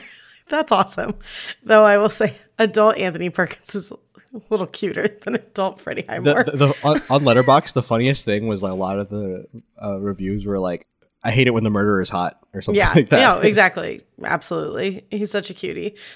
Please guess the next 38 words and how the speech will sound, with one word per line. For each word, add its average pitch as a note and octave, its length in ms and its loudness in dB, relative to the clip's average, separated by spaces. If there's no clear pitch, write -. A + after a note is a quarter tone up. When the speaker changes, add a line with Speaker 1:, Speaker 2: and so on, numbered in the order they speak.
Speaker 1:
But, F#3 420 4
um, E3 540 0
yeah, A#3 280 6
from A3 260 0
what A#3+ 120 4
I D4+ 100 6
watched, G3+ 420 4
I - 80 2
really F3+ 360 0
enjoyed D#3+ 420 -2
it. D#3 220 0
And F3 120 -2
I E3 140 -2
know, E3+ 180 -2
like, D#3 380 -6
friends D#3+ 300 -6
of D#3+ 60 -6
ours D3+ 340 -2
watched C#3+ 380 -6
the D#3 120 -4
whole D3+ 160 -4
thing. D3+ 240 -6
I C3 140 -4
just D3 220 -10
never C#3+ 220 -8
really E3+ 220 -4
finished D3+ 360 -8
it, C#3+ 200 -6
but D#3 420 -4
I, D#3+ 520 -4
I G3+ 80 -2
enjoyed E3+ 380 -2
it E3+ 360 -4
while D#3+ 140 -2
I D#3+ 140 0
was D#3+ 160 -6
watching F3 320 -6
it. F#3 220 -4